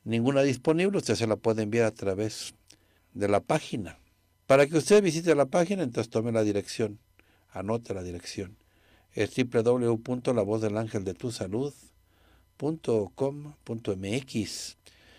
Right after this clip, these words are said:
W W W punto la voz del ángel de tu salud punto com punto m x. Bueno,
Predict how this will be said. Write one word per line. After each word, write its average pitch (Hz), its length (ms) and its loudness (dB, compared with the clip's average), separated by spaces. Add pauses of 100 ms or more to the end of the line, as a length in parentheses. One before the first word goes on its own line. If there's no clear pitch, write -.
(240)
W 113 160 2
W 113 200 2
W 117 340 4
punto 117 260 -2
la 110 80 2
voz 107 140 2
del 107 160 -2
ángel 110 260 -4
de 98 80 -2
tu 120 160 -6
salud 113 460 -6 (720)
punto 123 600 -6
com 123 320 -4 (220)
punto 98 480 -6
m 92 380 -6
x. - 600 -8 (1160)
Bueno, 110 320 4